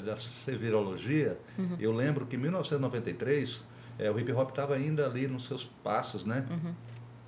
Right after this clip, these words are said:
Speaker 1: E eu tinha gravado o primeiro disco por uma gravadora independente aqui de Brasília, mas só que não teve como lançar o segundo disco por lá. E ninguém queria saber do Gog.
Speaker 2: Uhum.
Speaker 1: E aí,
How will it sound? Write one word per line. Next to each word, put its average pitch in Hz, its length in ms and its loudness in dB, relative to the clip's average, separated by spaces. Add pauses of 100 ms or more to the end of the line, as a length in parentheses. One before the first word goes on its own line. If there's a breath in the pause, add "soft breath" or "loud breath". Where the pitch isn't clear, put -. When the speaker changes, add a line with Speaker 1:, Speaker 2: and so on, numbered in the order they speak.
(160)
Speaker 1:
E 104 120 -2
eu 113 100 4
tinha 120 180 -2
gravado 113 640 4
o 113 40 0
primeiro 120 340 2
disco 90 420 -2 (200)
por 107 120 -4
uma 98 80 0
gravadora 98 420 2
independente 90 440 0
aqui - 140 -10
de 90 80 -6
Brasília, 127 600 0 (500 loud breath)
mas 156 160 6
só 180 200 8
que 214 480 0
não 185 200 0
teve 185 240 2
como 175 420 2 (360)
lançar 131 280 4
o 139 60 6
segundo 151 320 0
disco 113 420 -2 (480)
por 123 140 2
lá. 85 300 6 (420 loud breath)
E 220 160 -2
ninguém 214 340 4
queria 160 400 2 (100)
saber - 340 2
do 185 100 0
Gog. 110 420 10 (400)
Speaker 2:
Uhum. 185 380 0
Speaker 1:
E 139 100 4
aí, 147 240 4